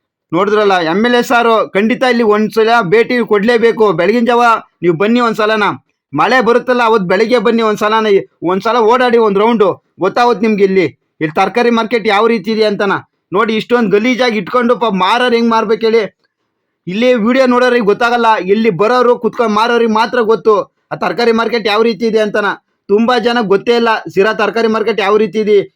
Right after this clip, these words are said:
ಇದೆ ಅಂತನ. ನೋಡಿ ಇದೇ ರೀತಿಯಲ್ಲಿ ಇರೋದು ತರಕಾರಿ ಮಾರ್ಕೆಟು. ನೋಡಿ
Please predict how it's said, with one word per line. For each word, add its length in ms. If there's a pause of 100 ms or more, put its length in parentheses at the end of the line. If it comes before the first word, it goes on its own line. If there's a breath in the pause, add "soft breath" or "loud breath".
ಇದೆ 180
ಅಂತನ. 300 (360)
ನೋಡಿ 240
ಇದೇ 220
ರೀತಿಯಲ್ಲಿ 420
ಇರೋದು 280 (200)
ತರಕಾರಿ 340
ಮಾರ್ಕೆಟು. 440 (340)
ನೋಡಿ 260